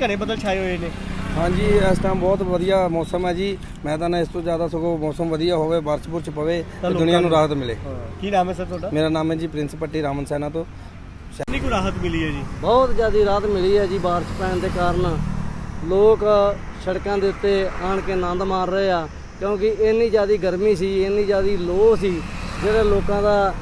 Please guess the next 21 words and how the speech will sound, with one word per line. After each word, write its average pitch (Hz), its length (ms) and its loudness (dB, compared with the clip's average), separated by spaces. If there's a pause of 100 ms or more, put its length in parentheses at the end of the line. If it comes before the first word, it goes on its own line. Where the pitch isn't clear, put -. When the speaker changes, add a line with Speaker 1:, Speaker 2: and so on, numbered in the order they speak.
(480)
Speaker 3:
ਲੋ 214 240 6
ਵੱਜਦੀ 208 400 4
ਸੀ, 214 160 2
ਉਹਦੇ 214 160 4
ਨਾਲ 214 160 0
ਜਿਹੜਾ 202 180 0
ਚਿਹਰਾ 220 420 4
ਸੀ, 190 220 2 (340)
ਉਹਦੇ 226 240 4
ਜਦੋਂ 214 160 6
ਚਿਹਰੇ 220 320 4
ਤੇ 220 140 4
ਲੋ 202 220 2
ਪੈਣੀ, 220 400 4
Speaker 1:
ਮੁਰਝਾਇਆ। 156 340 -4
Speaker 3:
ਮੁਖੜਾ 190 360 2
ਉਹਨਾਂ 226 200 2
ਦਾ 220 80 2
ਮੁਰਝਾਇਆ 190 460 2
ਹੋਇਆ 196 200 4
ਸੀ। 175 180 2